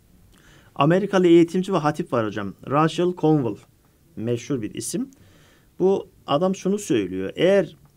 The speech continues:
büyüklüğe erişmek istiyorsanız şimdi bulunduğunuz yerde elinizde şimdi bulunanlarla işe başlamalısınız. Yaşadığı şehre faydası olan orada yaşarken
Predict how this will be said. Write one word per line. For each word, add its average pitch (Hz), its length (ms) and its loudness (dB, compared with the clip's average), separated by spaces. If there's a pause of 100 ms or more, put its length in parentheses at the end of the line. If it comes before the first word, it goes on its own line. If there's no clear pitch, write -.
(140)
büyüklüğe 175 640 2
erişmek 156 560 2
istiyorsanız 170 840 -2 (120)
şimdi 151 440 -2
bulunduğunuz 117 640 0
yerde 151 500 0 (580)
elinizde 151 600 0
şimdi 160 380 -2
bulunanlarla 139 600 0
işe 147 280 -4
başlamalısınız. 92 760 -8 (580)
Yaşadığı 180 480 4
şehre 175 360 2
faydası 165 440 2
olan 156 320 4 (640)
orada 160 280 0
yaşarken 165 600 -2